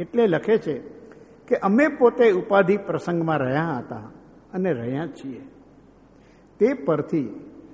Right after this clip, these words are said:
સ્પષ્ટ જાણીએ છીએ કે તે પ્રસંગમાં કેવળ આત્મભાવે પ્રવર્તવું એ દુર્લભ છે.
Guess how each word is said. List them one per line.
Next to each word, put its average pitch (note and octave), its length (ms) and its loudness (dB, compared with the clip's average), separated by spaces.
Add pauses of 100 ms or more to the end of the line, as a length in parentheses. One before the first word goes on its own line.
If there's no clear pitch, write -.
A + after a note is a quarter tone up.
(260)
સ્પષ્ટ - 720 0
જાણીએ E3+ 520 0
છીએ D3+ 460 -4 (1120)
કે B3 80 4
તે B3 340 -2
પ્રસંગમાં G3+ 840 -4 (240)
કેવળ E3+ 500 0 (200)
આત્મભાવે C#3+ 920 -2
પ્રવર્તવું C#3 920 -6
એ E3 100 -4
દુર્લભ B2 420 -6
છે. - 220 -20